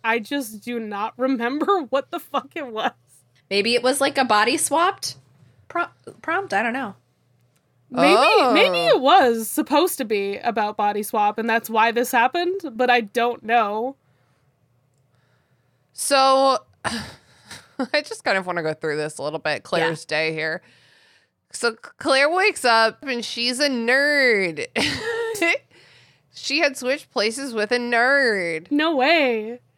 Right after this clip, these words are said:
Speaker 3: She <laughs> goes downstairs, and they, the family doesn't notice that it's not her. But to me, what that says is she doesn't say, "Hey,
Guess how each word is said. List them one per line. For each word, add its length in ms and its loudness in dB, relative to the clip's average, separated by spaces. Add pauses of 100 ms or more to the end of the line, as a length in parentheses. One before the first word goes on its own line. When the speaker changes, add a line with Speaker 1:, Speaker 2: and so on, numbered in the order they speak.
(160)
Speaker 3:
She 220 0
<laughs> 0 -
goes 400 2
downstairs, 960 0 (220)
and 160 0
they, 240 0 (280)
the 120 0
family 400 0
doesn't 400 2
notice 340 2
that 140 2
it's 180 -4
not 320 0
her. 300 0
But 120 0
to 120 -10
me, 220 -4
what 180 -2
that 220 -2
says 260 -2
is 320 -12 (100)
she 200 -6
doesn't 300 -2
say, 440 0 (160)
"Hey, 560 2